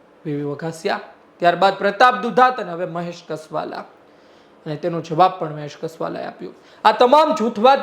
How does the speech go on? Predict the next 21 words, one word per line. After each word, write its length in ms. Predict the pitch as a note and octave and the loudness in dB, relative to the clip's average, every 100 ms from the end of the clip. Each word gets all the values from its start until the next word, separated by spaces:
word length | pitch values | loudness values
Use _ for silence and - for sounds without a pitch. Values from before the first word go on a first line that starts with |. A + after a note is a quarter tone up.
| C#4 | 2
પર 100 | B3 | 2
આપણે 260 | A3+ A#3 | 2 -2
વાત 320 | G3+ F#3+ F#3+ | -2 -2 -2
કરીએ 220 | A3 G#3 G#3 | -8 -6 -6
પહેલા 340 | G3+ F3 G3+ | -6 0 2
આપ 140 | F#3+ F#3+ | 2 0
સાંભળી 360 | F3+ F3 F3 | -2 0 -2
લો 120 | F#3+ G3+ | -4 -4
કે 120 | G3+ | -6
મહેશ 280 | E3+ F3 - | -8 -8 -8
કસવાલાએ 480 | E3+ E3+ F3+ E3+ D#3 | -8 -2 0 2 0
શું 320 | D3+ G3+ G#3 | -4 -4 -4
કહ્યું 340 | - D3 D3 D3 | -4 -8 -8 -12
હતું. 180 | D#3+ - _ _ _ _ _ | -14 -20 _ _ _ _ _
કારણ 220 | G3 G#3 | 2 2
કે 120 | G#3 | 2
લોકસભા 500 | B3 A3 G#3+ G#3 B3 | 4 2 0 2 2
બે 180 | A3+ A#3 | 4 0
હજાર 280 | A3+ B3+ B3+ | 0 0 0
ચોવીસની 520 | A#3 A3+ A#3 A#3 B3 | -4 -8 -8 -12 -12
ચૂંટણીમાં 520 | - G#3 F#3+ G#3+ A3+ | -10 -12 -10 -2 0